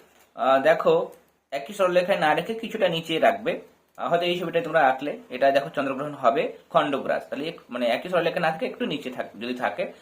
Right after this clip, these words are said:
তাহলে সেটা হচ্ছে খণ্ডগ্রাস চন্দ্রগ্রহণের ছবি। যে কোনো একটা ছবি দিলেও হবে, মানে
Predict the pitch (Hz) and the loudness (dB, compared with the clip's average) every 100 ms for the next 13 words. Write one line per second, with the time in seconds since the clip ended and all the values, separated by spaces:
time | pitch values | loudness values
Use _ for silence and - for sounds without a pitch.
0 | _ _ - 160 170 156 143 170 202 143 | _ _ -10 -8 -6 -6 -8 -8 -4 -2
1 | 127 127 120 160 - - _ 123 120 120 | 0 0 4 4 2 -6 _ -6 -4 -4
2 | 113 113 151 254 - - 92 - _ - | -6 -4 -2 -2 -6 -10 -10 -10 _ -20
3 | - - - - _ _ 139 - 208 - | -20 -20 -20 -20 _ _ -10 -4 0 0
4 | - 214 196 190 196 170 147 135 143 143 | -2 -2 0 2 4 4 2 2 4 4
5 | 139 | 2